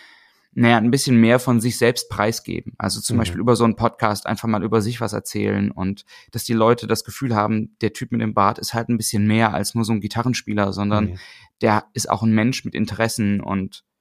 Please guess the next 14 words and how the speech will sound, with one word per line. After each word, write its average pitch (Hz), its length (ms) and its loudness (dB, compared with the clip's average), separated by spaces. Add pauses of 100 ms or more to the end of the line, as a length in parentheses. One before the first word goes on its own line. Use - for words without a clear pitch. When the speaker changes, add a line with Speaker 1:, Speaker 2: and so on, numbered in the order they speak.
(520)
Speaker 1:
lässt 120 280 2
uns 120 120 0
so 127 80 0
ein 120 40 4
bisschen 113 240 -2
teilhaben. 98 500 -2
Und 98 60 -2
ich 92 80 -6
glaube, 113 240 2
das 107 280 0
ist - 180 -10
das, - 160 -10
was - 100 -10
verbindet. - 600 -12